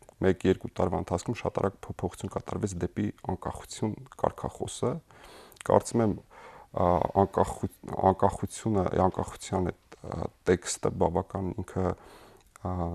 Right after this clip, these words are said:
ծանր տեքստ է և մեկ-երկու տարվա ընթացքում դրան միանգամից հանգելը փոփոխություն կատարել զուտ տեխնիկական առումով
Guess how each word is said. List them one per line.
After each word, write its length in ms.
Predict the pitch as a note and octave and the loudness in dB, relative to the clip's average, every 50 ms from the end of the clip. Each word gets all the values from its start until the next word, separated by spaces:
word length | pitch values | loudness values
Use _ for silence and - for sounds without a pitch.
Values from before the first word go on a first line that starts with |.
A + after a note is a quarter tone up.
| E2+ _ - | -8 _ -10
ծանր 420 | - - - F2+ F2+ F2 E2+ - | -6 -2 0 2 2 2 -2 -4
տեքստ 460 | - - - - - - - - G2 | -4 -6 -6 -6 -8 -8 -4 -2 -2
է 60 | G#2 A2+ A#2+ A2 - _ _ _ _ _ - | 0 -2 -2 -6 -10 _ _ _ _ _ -6
և 300 | - - F#2 F2+ - - | 0 0 0 0 0 -2
մեկ-երկու 720 | F#2 F#2 F#2+ F#2 F#2 F2 - - F2+ F2 E2+ - - - - | -2 0 2 2 2 0 -2 -4 -2 -2 -2 -2 -4 -10 -10
տարվա 340 | - - - E2+ F2 F2+ E2+ | -6 -6 -4 -4 -2 -4 -4
ընթացքում 520 | F2+ - - D2+ - - - - F2+ F2 | -4 -4 -6 -8 -8 -8 -10 -10 -10 -8
դրան 300 | - - E2 E2+ F2 E2+ | -8 -6 -4 -2 -2 -2
միանգամից 500 | - - - - - - - F2+ - - - - - - - - - - | -4 -6 -8 -10 -10 -10 -10 -10 -10 -12 -18 -20 -20 -20 -20 -20 -20 -12
հանգելը 440 | - - F2 F2 F2 F2+ F2+ F2 - | -6 -4 -2 -2 0 0 0 -2 -2
փոփոխություն 560 | - - - - - F2+ - - - F2 - | -6 -10 -10 -8 -8 -8 -8 -6 -8 -6 -4
կատարել 380 | - F2+ - - F#2+ G#2 A#2+ A2 | -4 -2 2 2 2 2 2 0
զուտ 240 | F2+ F#2 F#2 - | 0 -2 -4 -4
տեխնիկական 680 | - - - - - F2+ - - - - - - F#2+ F#2+ | -6 -8 -8 -8 -8 -8 -6 -6 -8 -8 -8 -8 -8 -6
առումով 420 | - - - - F#2 F#2 G#2+ A#2+ | -6 -6 -4 -4 -2 -2 -2 -4